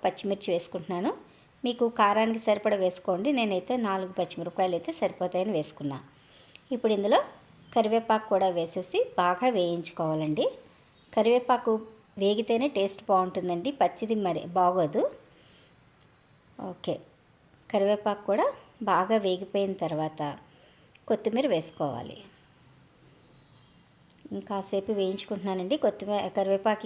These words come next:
ఇంకాస్త వేగితే బాగుంటుందని. ఓకేనండి, ఇప్పుడు కొత్తిమీర కూడా వేసేసుకుంటున్నా. మీకు నచ్చితే డైరెక్ట్గా పచ్చి, పచ్చి కొత్తిమీరే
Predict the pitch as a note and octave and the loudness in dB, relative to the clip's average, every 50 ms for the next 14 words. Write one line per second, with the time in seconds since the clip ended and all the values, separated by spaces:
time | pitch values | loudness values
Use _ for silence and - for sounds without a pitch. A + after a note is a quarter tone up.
0 | G3+ G3 F#3+ G3+ G3 G3+ G3 - G#3+ F#3+ F#3 F#3 G3 - D#4+ C4 G#3+ F#3 F3 F3+ | -4 -2 0 0 0 -2 -2 -4 -4 -2 -2 -2 0 0 2 2 4 2 2 2
1 | F3+ F3+ E3+ D#3+ E3 E3 E3 E3 E3 G3+ D4 D5 D5+ - - - - - _ _ | 0 -4 -6 -6 -6 -6 -8 -6 -4 -4 -4 -4 -6 -10 -16 -20 -20 -20 _ _
2 | _ _ _ _ _ _ _ _ _ - - _ _ _ _ _ - - - - | _ _ _ _ _ _ _ _ _ -20 -20 _ _ _ _ _ -20 -20 -20 -20
3 | - - - - - - - - - - - - - G#3+ G#3 - - G#3+ G#3 G3+ | -20 -20 -20 -20 -20 -20 -20 -20 -20 -20 -14 -8 -6 -6 -4 0 0 0 0 0
4 | G3+ G3+ G3+ D4+ C5+ - - - - - _ - B3 A#3+ - D#4+ A#4 - - A3+ | 0 0 0 0 -2 -2 -6 -14 -20 -18 _ -8 -6 -2 0 0 2 4 4 2
5 | - - A3 A3+ A3 G#3+ G#3 G#3+ D#4+ G4 C4 F#3 F3+ - F3+ - - - D#3+ D#3+ | 2 2 0 0 2 2 4 4 4 4 4 2 0 -2 -6 -8 -8 -8 -8 -8
6 | C#3+ D#3 D#3 - - - - _ _ _ _ - - _ _ _ _ - - - | -8 -6 -8 -10 -10 -14 -20 _ _ _ _ -20 -20 _ _ _ _ -20 -20 -20
7 | - _ _ _ - A#3+ A3+ A3 A3+ G#3+ G#3 F#3+ - - - - E4 A4 B4+ C#5 | -20 _ _ _ -4 -2 0 0 2 2 0 0 -2 0 4 4 6 6 6 4
8 | - - - - - - - _ _ - A#3+ A#3 A3+ A#3+ B3+ B3+ - - C#4 E4+ | 2 0 -4 -18 -20 -20 -20 _ _ 0 4 6 6 6 6 4 4 4 4 4
9 | E4 - G#3+ G#3 - - - - A3 G3+ - - B3+ - B3+ A#3+ - A#3+ A#3 A#3+ | 4 4 2 2 0 -4 -2 0 0 2 2 0 2 2 2 2 2 0 0 2
10 | A#3 B3 | 4 4